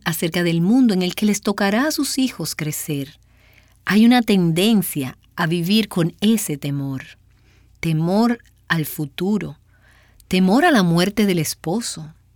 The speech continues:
Temor a perder un hijo. Pero cuando llegamos al versículo veinticinco, vemos que esta es una mujer que está vestida con fuerza y honor, con dignidad. Ella es una mujer que no está sobrecogida por el temor.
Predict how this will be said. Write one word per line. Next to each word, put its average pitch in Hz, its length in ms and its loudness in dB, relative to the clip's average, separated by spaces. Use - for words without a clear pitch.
Temor 160 420 0
a 208 60 -2
perder 165 440 -2
un 165 160 0
hijo. 143 420 -8
Pero 214 180 -2
cuando 220 220 4
llegamos 247 380 0
al 302 120 2
versículo 233 480 0
veinticinco, 196 880 0
vemos 240 300 2
que 233 160 -2
esta 247 300 0
es 285 140 0
una 262 180 2
mujer 214 500 0
que 175 100 -4
está 190 240 -4
vestida 214 540 -2
con 175 240 -4
fuerza 254 440 -4
y 254 80 0
honor, 175 520 -2
con 156 260 -2
dignidad. 143 640 -4
Ella 277 280 4
es 339 140 0
una 269 160 4
mujer 208 360 2
que - 100 0
no 190 80 2
está 339 240 0
sobrecogida 277 720 0
por 160 180 -4
el 156 140 -4
temor. 147 480 -6